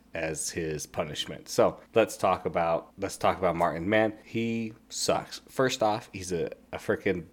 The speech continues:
double traitor. Like, he betrays Luna at the first instance. Like, I mean, he went in to betray her, so it doesn't matter, right? Like, he's not like,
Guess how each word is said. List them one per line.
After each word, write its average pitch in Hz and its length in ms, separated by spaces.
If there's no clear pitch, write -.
double 95 320
traitor. 90 480
Like, 82 240
he 80 380
betrays 90 420
Luna 92 240
at 82 200
the 87 80
first - 340
instance. 85 580
Like, 95 300
I 113 60
mean, 117 160
he 110 100
went 101 200
in 90 160
to 80 80
betray 80 340
her, 80 180
so 82 200
it 80 80
doesn't 85 500
matter, 78 420
right? 151 300
Like, 156 160
he's - 220
not 80 140
like, - 240